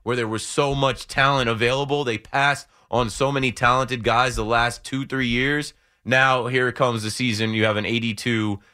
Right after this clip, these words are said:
and eighty season, and to get the fans back on your side, you have to add somebody to this lineup.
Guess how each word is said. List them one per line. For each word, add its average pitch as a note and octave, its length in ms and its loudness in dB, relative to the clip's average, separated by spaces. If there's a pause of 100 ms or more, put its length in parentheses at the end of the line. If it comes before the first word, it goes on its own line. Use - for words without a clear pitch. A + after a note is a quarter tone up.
(180)
and G#2+ 120 -2
eighty A2 240 0
season, G2 600 -2
and F#2 400 -2 (220)
to B2+ 100 -2
get B2+ 180 0
the A#2+ 80 0
fans A#2+ 380 2
back G#2+ 280 2
on A2 100 0
your G2+ 120 -2
side, A2 320 2
you G#2 100 -2
have A#2 280 0
to G2+ 120 0
add A#2 300 0
somebody G#2 360 0
to F#2+ 60 -2
this F2 140 -4
lineup. G2+ 440 2